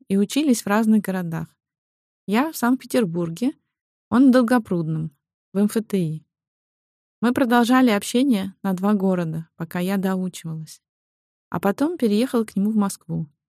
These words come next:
И через некоторое время мы поженились. Игорь на тот момент уже состоялся как предприниматель, и поэтому у меня не было необходимости работать ради заработка. Я не понимала, как важна самореализация.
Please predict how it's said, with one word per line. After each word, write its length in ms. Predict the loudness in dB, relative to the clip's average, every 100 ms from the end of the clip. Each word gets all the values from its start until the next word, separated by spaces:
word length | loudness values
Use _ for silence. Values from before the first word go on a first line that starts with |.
| _ _ _ _ -10
И 80 | -2
через 240 | 2 4
некоторое 400 | 2 0 -2 0
время 320 | 0 2 4
мы 160 | 2 2
поженились. 680 | 0 0 -2 -4 -8 -14 _ _ _ _ _ _ _ _ _ _ _
Игорь 280 | 0 4 6
на 180 | 4 4
тот 180 | 0 0
момент 400 | 0 0 -2 -4
уже 240 | -4 -4
состоялся 640 | -4 -2 0 2 0 -2
как 180 | -6 -6
предприниматель, 800 | -6 -6 -2 -2 -2 -4 -10 -16 _ _ _ _ -16
и 60 | -2
поэтому 580 | 2 2 2 2 4
у 60 | 4
меня 260 | 4 4 4
не 180 | 4 4
было 160 | 4
необходимости 760 | 4 4 0 -2 0 0 -2 -6
работать 540 | -4 -2 -2 -4 -4
ради 240 | -4 -4 -4
заработка. 720 | -2 -2 -4 -10 _ -20 -20 _ _ _ _ _ _ _ _ _ _ 0
Я 140 | 4
не 120 | 4
понимала, 560 | 4 4 4 4 4 2
как 240 | -2 -4
важна 300 | -4 -2 -4
самореализация. 840 | -4 -4 -4 -4 -6 -8 -10 -16